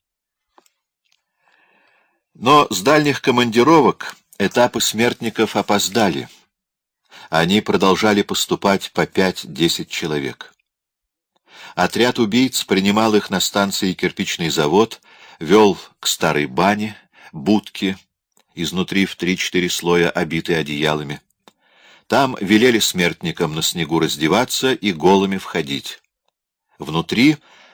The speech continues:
их расстреливали из пистолетов. Так за полтора месяца было уничтожено около двухсот человек.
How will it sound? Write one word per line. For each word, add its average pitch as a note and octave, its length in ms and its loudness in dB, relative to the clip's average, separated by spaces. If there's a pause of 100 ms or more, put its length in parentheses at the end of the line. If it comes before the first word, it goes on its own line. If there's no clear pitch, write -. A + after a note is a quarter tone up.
(180)
их A#2+ 320 -4
расстреливали F#2+ 840 0
из - 260 -8
пистолетов. - 840 -8 (2750)
Так G2+ 380 -2
за E2+ 180 0
полтора E2+ 440 0
месяца F#2 560 -4
было E2+ 340 0
уничтожено E2 760 -4
около D#2 340 -2
двухсот D2+ 480 -6
человек. C#2+ 600 -10